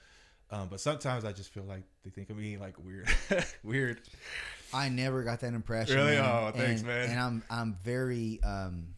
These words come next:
Speaker 2: I don't know what the word I would use, but I'm very analytical
Speaker 1: Mm.
Speaker 2: of all my s-, of,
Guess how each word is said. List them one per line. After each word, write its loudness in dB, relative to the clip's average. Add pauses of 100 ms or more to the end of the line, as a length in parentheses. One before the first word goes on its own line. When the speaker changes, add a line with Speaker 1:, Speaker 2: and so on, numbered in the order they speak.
(680)
Speaker 2:
I -10
don't 6
know 0
what -8
the -8
word -4
I -4
would -6
use, -8
but -8
I'm -6
very -2
analytical -4
Speaker 1:
Mm. -2
Speaker 2:
of -2 (120)
all 2
my 0
s-, -6 (100)
of, -4